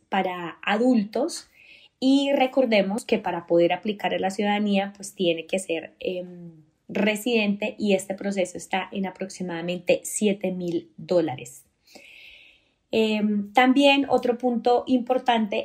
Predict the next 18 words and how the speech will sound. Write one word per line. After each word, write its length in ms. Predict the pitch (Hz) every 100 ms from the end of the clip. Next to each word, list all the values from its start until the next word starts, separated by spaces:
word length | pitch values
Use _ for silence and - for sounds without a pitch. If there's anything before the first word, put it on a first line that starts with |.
| 226
es 160 | 208 -
que 200 | 214 208
el 160 | 226
examen 540 | 208 - 190 190 202 214
no 160 | 214
será 420 | 220 214 208 202 -
ilimitado, 720 | 226 220 220 220 254 202 - - _ _
es 140 | - 196
decir, 340 | 196 220 202
una 240 | 208 202 208
persona 580 | 247 269 233 226 233 -
podrá 640 | 214 190 180 175 175 - -
presentar 500 | 220 208 214 202 180
el 120 | 185
examen 500 | 202 - 180 180 196
hasta 360 | 202 202 - 175
seis 520 | - 202 190 208 208
veces, 640 | 226 190 - - - -